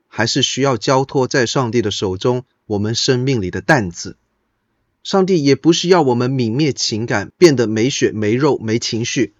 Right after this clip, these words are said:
而是在你的看顾跟同行里面，合情合理合法的抒发各种的情绪，包括愤怒。所以就求主继续帮助我们，让我们更多的倚靠你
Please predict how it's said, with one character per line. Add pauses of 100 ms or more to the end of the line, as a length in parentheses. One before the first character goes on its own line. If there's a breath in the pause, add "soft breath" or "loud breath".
而
是
在
你
的
看
顾
跟
同
行
里
面， (180 soft breath)
合
情
合
理
合
法
的 (220 soft breath)
抒
发
各
种
的
情
绪，
包
括
愤
怒。 (1120)
所
以
就
求
主
继
续
帮
助
我
们，
让
我
们
更
多
的
倚
靠
你